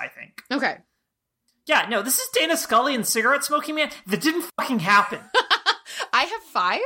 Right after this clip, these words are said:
Speaker 2: One of them
Speaker 1: Okay.
Speaker 2: is
Speaker 1: <laughs> Now,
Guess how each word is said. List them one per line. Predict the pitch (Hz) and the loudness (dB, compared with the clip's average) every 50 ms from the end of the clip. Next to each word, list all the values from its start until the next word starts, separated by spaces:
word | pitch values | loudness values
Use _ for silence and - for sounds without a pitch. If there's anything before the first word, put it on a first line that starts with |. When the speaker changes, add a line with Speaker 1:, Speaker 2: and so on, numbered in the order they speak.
| 539 - - - - _ _ _ _ - - - - - | -8 -10 -18 -20 -20 _ _ _ _ -14 -10 -10 -10 -8
Speaker 2:
One | - 208 233 302 392 494 | -4 0 2 4 4 6
of | - - | 6 6
them | 427 302 | 8 8
Speaker 1:
Okay. | 285 - 285 294 - - - 311 294 269 277 285 262 - - - | 8 8 8 6 6 6 8 8 8 8 8 8 8 6 6 0
Speaker 2:
is | - - | -6 -10
Speaker 1:
<laughs> | - - - _ _ _ - | -14 -20 -20 _ _ _ -2
Now, | 226 262 254 240 240 | 4 4 6 6 4